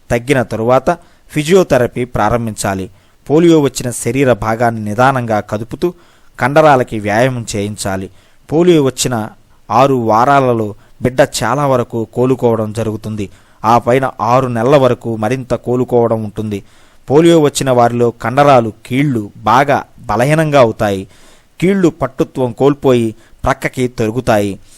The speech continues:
పోలియో వచ్చిన తరువాత నయం చేయడానికి ప్రత్యేకమైన మందులు ఏమీ లేవు. ఫిజియోథెరపీ ఒక్కటే సరైన చికిత్స. పోలియో రాకుండా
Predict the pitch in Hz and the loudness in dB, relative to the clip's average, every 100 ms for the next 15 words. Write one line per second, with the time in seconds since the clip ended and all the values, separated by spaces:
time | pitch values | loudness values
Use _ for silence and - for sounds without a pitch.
0 | _ - - 147 185 175 147 - 120 143 | _ -12 2 4 6 6 2 0 -6 -2
1 | 127 131 123 113 101 98 117 165 - 135 | 2 4 4 2 -2 -2 -2 -2 -2 0
2 | 123 120 113 107 104 113 113 - 170 165 | 2 0 -4 -10 -10 -8 -10 -2 0 2
3 | 147 135 123 113 123 127 107 - _ _ | 0 -2 -2 -4 -2 -2 -4 -8 _ _
4 | _ 110 139 160 151 120 107 98 - _ | _ 0 2 2 2 2 0 -4 -12 _
5 | _ 127 123 156 156 135 123 123 117 101 | _ -8 2 4 6 2 0 -2 -4 -4
6 | - 123 113 - 107 113 110 98 104 - | -6 -4 -2 -2 -2 -2 -2 -4 -8 -12
7 | 95 101 - 95 - _ _ _ _ _ | -14 -12 -10 -10 -10 _ _ _ _ _
8 | _ _ _ _ _ _ _ 147 190 202 | _ _ _ _ _ _ _ 2 6 8
9 | 190 147 - 127 123 | 8 4 2 0 0